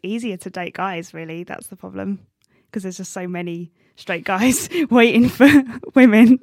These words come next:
<laughs> to come to them. Whereas, um, it's quite hard to meet women who also like women and then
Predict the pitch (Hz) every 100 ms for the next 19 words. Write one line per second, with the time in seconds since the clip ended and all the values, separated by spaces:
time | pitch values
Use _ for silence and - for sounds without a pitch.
0 | _ _ - 523 508 453 - 262 240 233
1 | 226 190 180 185 190 185 185 185 190 185
2 | 180 175 _ _ _ - 208 226 202 196
3 | 185 190 185 _ - 254 262 214 196 196
4 | 190 - - 285 262 196 180 180 180 180
5 | - 185